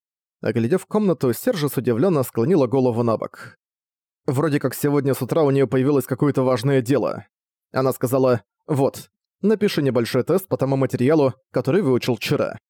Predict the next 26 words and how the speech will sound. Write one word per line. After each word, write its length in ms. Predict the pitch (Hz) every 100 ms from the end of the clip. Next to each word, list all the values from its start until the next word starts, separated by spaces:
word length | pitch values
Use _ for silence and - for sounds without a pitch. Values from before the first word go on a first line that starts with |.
| _ _ _ _
И 140 | 113
куда-то 300 | 113 254 135
ушла». 480 | 127 120 120 95 - - _ _ _ _ _ _
«Понятно. 920 | 175 196 160 143 143 143 156 156 160 - _ - -
Ну, 160 | 277 302
трудись, 300 | 277 262 285
парнишка». 600 | 233 151 135 - 90 - _ _ _ _ _ _ -
Сказав 480 | - - 139 185
это, 200 | 185 139
черноволосая 640 | 127 120 113 117 208 - 123
девушка 420 | 160 180 - 127
повернулась 480 | 120 110 156 185 123
к 60 |
мальчику 380 | 131 131 - 120
спиной. 520 | - 120 107 95 - - _ _ _ _ _ _
Нейт 300 | 107 120 120
думал, 280 | 117 127 117
что 160 | -
сейчас 300 | 110 113 120
она 140 | 123 117
уйдет 300 | 107 110 143
и 40 |
закроет 380 | 117 120 123 117
за 80 | 110
собой 260 | 120 107
дверь, 360 | 101 113 143 -